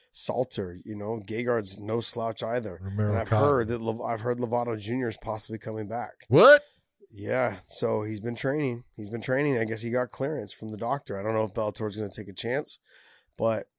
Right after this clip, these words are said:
Speaker 1: he got the clearance for him to go ahead and, uh, potentially fight again.
Speaker 2: Huh?
Speaker 1: So
Speaker 2: I would
Speaker 1: if
Speaker 2: love to
Speaker 1: that's
Speaker 2: see
Speaker 1: the
Speaker 2: that 'cause
Speaker 1: case
Speaker 2: I,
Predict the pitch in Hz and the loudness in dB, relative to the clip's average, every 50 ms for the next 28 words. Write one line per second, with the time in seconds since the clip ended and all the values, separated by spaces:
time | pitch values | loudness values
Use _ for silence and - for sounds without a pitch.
0 | _ _ - - 120 120 113 131 139 156 - - - - - 151 170 165 127 110 | _ _ -14 -10 -8 -4 0 2 2 2 0 -2 -4 -2 2 2 4 4 2 0
1 | - - 113 110 117 117 117 110 107 117 117 117 113 113 113 110 110 110 98 - | -4 -6 -6 -4 -4 -4 -4 -4 -4 -2 -2 -2 -2 -2 -2 -4 -6 -8 -8 -6
2 | 107 107 110 107 101 - 107 - 120 110 107 - 113 113 101 95 107 104 101 - | -6 -4 -4 -4 -6 -8 -10 -8 -8 -8 -6 -6 -6 -8 -8 -8 -10 -12 -8 -6
3 | 127 120 139 143 104 92 87 85 82 _ _ _ _ 90 110 139 175 196 208 _ | -4 -4 -2 -4 -6 -8 -10 -14 -16 _ _ _ _ -20 -20 -20 -20 -20 _ _
4 | _ _ _ _ _ _ _ _ _ _ - - 139 135 110 120 139 135 131 156 | _ _ _ _ _ _ _ _ _ _ 0 2 4 4 6 6 4 4 4 2
5 | - - 131 110 170 175 185 156 120 92 92 90 - - 107 110 110 110 | 2 0 2 4 4 6 6 4 2 2 0 -4 -6 -4 0 2 2 2